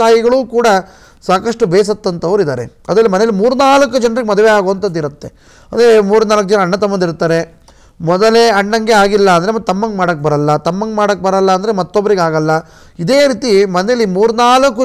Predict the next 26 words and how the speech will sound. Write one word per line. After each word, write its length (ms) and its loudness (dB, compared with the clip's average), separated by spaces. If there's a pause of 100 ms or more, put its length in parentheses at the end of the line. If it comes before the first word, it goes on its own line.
ಜನರಿಗೂ 340 0 (120)
ಕೂಡ 120 0 (720)
ಇನ್ನೂ 200 -2
ಮದುವೆ 340 2
ಯೋಗ 240 2 (160)
ಬಾರದೆ, 440 4 (200)
ಆ 20 4 (120)
ಮನೆಯಲ್ಲಿ 320 2
ಮಂಗಳ 220 0 (120)
ಕಾರ್ಯವಾಗದೆ 680 2 (560)
ಅದೇ 340 2
ರೀತಿ 220 -6
ನಿಂತು 280 -4
ಹೋಗಿರುತ್ತೆ. 440 -2 (280)
ಇದು 100 -8 (120)
ಕುಜದೋಷ 460 2 (140)
ಆಗಿದೆ 340 2
ಅಂತ 200 -6
ಎಷ್ಟೋ 260 -8
ಜನ 180 -4
ಹೇಳ್ತಾರೆ. 320 -6 (680)
ಫಸ್ಟು 340 -4
ಮದುವೆ 280 2 (100)
ಅನ್ನೋ 140 -2 (100)
ವಿಚಾರ 220 0 (120)
ಬಂದಾಗ 360 -2